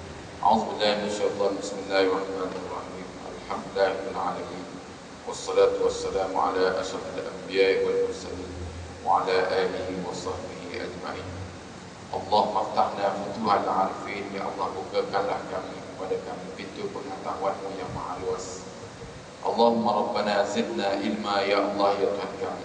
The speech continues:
tambahlah ilmu pengetahuan kepada kami. Allahumma zidna wa la tanqus alaina.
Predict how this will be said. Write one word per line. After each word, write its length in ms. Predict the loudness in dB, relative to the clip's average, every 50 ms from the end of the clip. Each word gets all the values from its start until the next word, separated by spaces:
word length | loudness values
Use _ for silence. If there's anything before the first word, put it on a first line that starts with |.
| -4 -2 0
tambahlah 480 | 0 2 2 2 2 2 0 -2 -4
ilmu 240 | -6 -6 -8 -8 -8
pengetahuan 600 | -10 -10 -10 -10 -10 -8 -6 -4 -2 -2 -2 -2 -4
kepada 380 | -6 -8 -6 -6 -2 0 0 0 0
kami. 220 | -4 -6 -8 -10 -10 -10 -12 -12 -12 -12 -12 -14 -12 -12 -6
Allahumma 380 | 2 6 6 6 6 6 4 2 2
zidna 300 | 0 0 0 0 2 4 6 6
wa 80 | 8 8
la 160 | 8 8 8
tanqus 480 | 6 4 4 2 0 -2 -2 -4 -2 -2
alaina. 320 | 0 0 0 -2 -2 -4